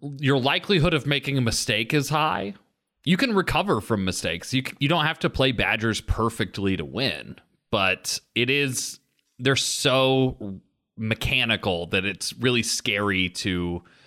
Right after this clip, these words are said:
play something that w-, could get disrupted.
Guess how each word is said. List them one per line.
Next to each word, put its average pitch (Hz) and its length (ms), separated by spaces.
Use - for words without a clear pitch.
play 113 220
something 107 400
that 92 260
w-, 107 180
could 120 200
get 104 220
disrupted. 90 840